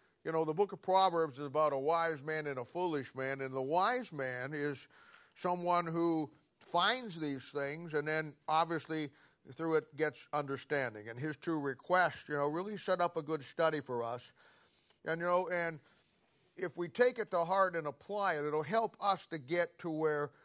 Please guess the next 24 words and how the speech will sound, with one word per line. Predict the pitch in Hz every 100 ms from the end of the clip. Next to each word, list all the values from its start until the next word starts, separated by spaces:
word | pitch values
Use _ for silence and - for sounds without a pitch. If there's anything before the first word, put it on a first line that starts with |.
| _ _ _
you | 156
know, | 156 151 147 143 147
uh, | 143 139
God | 127 151 147 135 -
wants | 147 143 131
us | 143 135 -
to |
be. | 131 123 107 - _ -
And | 160 143 - _ -
really, | 240 226 127 - - 165
the |
bottom | 156 156 240 269 254
line | 226 202 135 104 101 _ _
for | 160 156
you | 175 180 185 165
and | 151 156
me | 175 151
with | 143 135 127
God | 170 175 131 131 147
is | 151 151 135 - _ - -
simply | 214 180 175 156
the | 143
word | 165 170 165
understanding. | 165 156 - - 214 175